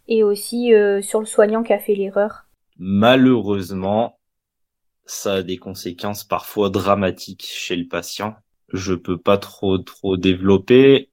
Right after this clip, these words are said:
Speaker 2: et je peux pas donner mes sources, mais voilà, euh, sur une erreur d'administration médicamenteuse, il y a quand même un patient qui est, euh, qui part en réa. Il s'en sort, hein, mais il part quand même en réa. Et heureusement,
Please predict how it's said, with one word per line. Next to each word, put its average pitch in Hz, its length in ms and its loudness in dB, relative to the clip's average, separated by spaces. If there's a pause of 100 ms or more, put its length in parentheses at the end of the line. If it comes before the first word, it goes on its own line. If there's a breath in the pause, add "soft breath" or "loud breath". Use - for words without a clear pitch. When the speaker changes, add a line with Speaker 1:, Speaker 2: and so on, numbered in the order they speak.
Speaker 2:
et 82 480 -2
je - 140 -16
peux - 100 -20
pas 90 140 -6
donner 92 240 -2
mes 92 120 0
sources, - 640 -4
mais 92 260 -2
voilà, 98 380 6
euh, 87 320 0
sur 90 380 -8
une 87 120 -4
erreur 95 220 4
d'administration 98 640 -2
médicamenteuse, 92 840 -4
il 101 60 -2
y - 20 2
a 85 60 0
quand 90 140 -6
même 95 260 0
un 95 40 -2
patient 98 440 -2
qui 90 260 -6
est, 90 80 0
euh, 85 320 -2
qui 92 160 -12
part 87 200 -2
en 87 120 -2
réa. 95 340 0 (180)
Il 101 80 -8
s'en 110 120 0
sort, 151 260 2
hein, 139 180 -6 (540)
mais 95 160 -2
il 95 80 -4
part - 180 -8
quand 101 140 -8
même 101 180 -6
en 101 120 -4
réa. 104 440 0 (360)
Et 92 260 -6
heureusement, 131 800 0